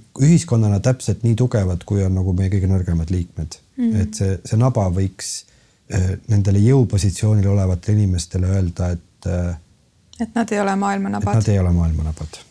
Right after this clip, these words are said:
Speaker 1: Kas kadedus suhtes on okei? Kindlasti on okei. Aga lihtsalt sa ei tohi sellesse kuidagi nagu ära uppuda ja lasta seda, seda ennast drive ima, aga minu meelest nagu väike kadedus või väike armukadedus on ju,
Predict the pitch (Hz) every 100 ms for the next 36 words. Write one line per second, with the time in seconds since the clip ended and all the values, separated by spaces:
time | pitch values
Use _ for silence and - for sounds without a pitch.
0 | _ _ _ _ _ _ _ _ _ _
1 | _ _ - - - 120 - 180 180 139
2 | 127 113 - - - 143 - 98 - -
3 | 113 101 95 - 92 - 87 85 78 _
4 | _ _ - 120 - 80 - 78 76 -
5 | 73 80 - - _ _ _ _ _ _
6 | _ - 95 92 85 95 92 101 - 104
7 | - - - 107 107 107 101 104 95 -
8 | 101 101 101 104 104 143 139 90 - -
9 | 92 87 _ _ - - _ _ _ _
10 | 92 90 90 90 87 87 87 90 90 85
11 | - _ 98 101 - - 85 87 87 -
12 | 98 95 90 - 170 110 92 90 82 -
13 | 98 101 113 104 95 90 - 95 101 127
14 | 120 98 101 92 85 82 95 110 - 95
15 | 92 85 87 85 85 90 101 98 95